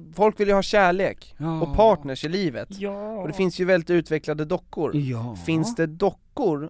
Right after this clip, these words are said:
Speaker 1: som också, eh, eller liksom
Speaker 2: Ja.
Speaker 1: A I-maskiner som hånglar och kysser dig ömt och
Speaker 2: Ja.
Speaker 1: säger,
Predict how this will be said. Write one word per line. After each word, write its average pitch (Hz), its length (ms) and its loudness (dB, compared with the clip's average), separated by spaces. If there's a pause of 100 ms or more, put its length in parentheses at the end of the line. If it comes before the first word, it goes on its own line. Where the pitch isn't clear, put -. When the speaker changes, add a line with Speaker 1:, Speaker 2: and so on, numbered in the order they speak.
(120)
Speaker 1:
som 165 260 -2
också, 147 560 -2 (760)
eh, 139 340 -2
eller 151 140 2
liksom 143 240 -4
Speaker 2:
Ja. 165 320 6
Speaker 1:
A 196 360 6
I-maskiner 160 380 2
som 165 220 -4 (180)
hånglar 160 1080 0 (380)
och 151 100 -10
kysser - 420 -4
dig 156 140 0
ömt 180 280 -4
och - 80 -16
Speaker 2:
Ja. 139 80 -6
Speaker 1:
säger, 156 720 -2